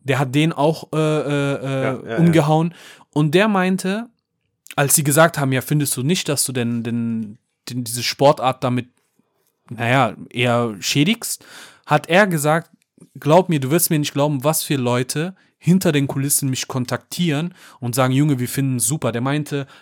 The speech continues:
Speaker 1: Mike Tyson hätte den angerufen, ich glaub, ähm, Roy Jones Junior und ich glaub Canelo. Und die haben gesagt, „Wir finden es super, was du machst“,
Speaker 2: Ja.
Speaker 1: weil die Leute merken, ey, Boxen kann doch unterhaltsam und geil sein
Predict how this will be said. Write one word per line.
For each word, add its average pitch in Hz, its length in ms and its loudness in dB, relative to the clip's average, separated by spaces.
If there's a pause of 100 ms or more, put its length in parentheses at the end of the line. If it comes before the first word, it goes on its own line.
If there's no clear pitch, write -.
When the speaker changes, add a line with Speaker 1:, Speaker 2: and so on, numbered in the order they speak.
Speaker 1:
Mike 131 260 0
Tyson 170 400 2
hätte 165 220 0
den 160 260 0
angerufen, 139 800 -2 (300)
ich - 160 -6
glaub, 139 500 2
ähm, 123 1080 -2 (420)
Roy 139 300 2
Jones 131 420 2
Junior 170 840 2
und 127 320 -2
ich - 80 -4
glaub 135 240 -2
Canelo. 160 500 2 (300)
Und 131 100 -2
die 147 80 4
haben 175 120 6
gesagt, 160 280 0
„Wir 143 80 -2
finden 202 160 2
es - 80 -4
super, 165 300 2
was 113 160 -2
du 113 80 -6
machst“, 139 360 -4 (140)
Speaker 2:
Ja. 95 160 -2
Speaker 1:
weil 143 160 6
die 139 80 0
Leute 180 640 0 (640)
merken, 156 540 2
ey, 156 140 -2
Boxen 170 400 0
kann 151 220 -2
doch 185 160 -2
unterhaltsam 127 680 -6
und 113 120 -6
geil 120 280 -2
sein 147 300 -4